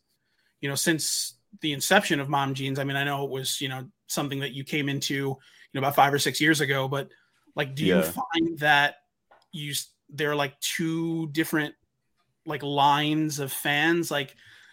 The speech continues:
Speaker 1: the people
Speaker 2: Um,
Speaker 1: that, like, embrace Sweet Tooth and the people that are like, you know,
Speaker 2: No.
Speaker 1: "Where's the noodles?" you know?
Speaker 2: I think that's the coolest people, like, or I guess not, I'm phrasing that wrong. That's, like,
Speaker 1: <laughs>
Speaker 2: the coolest thing about the people who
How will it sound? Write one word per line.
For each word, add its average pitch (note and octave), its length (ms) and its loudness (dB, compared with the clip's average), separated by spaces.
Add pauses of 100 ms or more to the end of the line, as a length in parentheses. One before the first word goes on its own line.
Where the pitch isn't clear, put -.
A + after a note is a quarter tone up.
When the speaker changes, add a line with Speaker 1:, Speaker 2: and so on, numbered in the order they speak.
Speaker 1:
the A#2 100 2
people D3 300 6
Speaker 2:
Um, D3+ 60 2
Speaker 1:
that, C#3 120 0 (100)
like, - 100 -12 (120)
embrace D#3+ 500 2
Sweet F3 240 -2
Tooth F#3 240 -2
and D#3 80 -4
the C#3+ 60 -4
people D3+ 320 -4
that D3 160 -2
are D3 120 -2
like, C#3+ 300 0
you F#2 100 2
know, G#2+ 120 8
Speaker 2:
No. - 20 10
Speaker 1:
"Where's G2 360 8
the G3 80 4
noodles?" - 340 -2
you C#3+ 80 -4
know? D#3 220 0 (340)
Speaker 2:
I F#2 80 4
think C3+ 220 6
that's E3 220 8
the - 80 4
coolest A2 460 8
people, G2 600 4 (640)
like, F#2 360 6
or G2 180 6
I F#2+ 80 8
guess G#2+ 360 4 (340)
not, G#2 240 0 (100)
I'm F2+ 200 -2
phrasing F2+ 340 2
that F2 120 0
wrong. F2 440 -2 (120)
That's, G2 240 2
like, G2 320 6
Speaker 1:
<laughs> - 20 -18
Speaker 2:
the F#2 200 2
coolest A2 540 6
thing G2+ 260 6
about F2 400 4
the F2+ 100 -2
people F2 340 -4
who E2 260 -4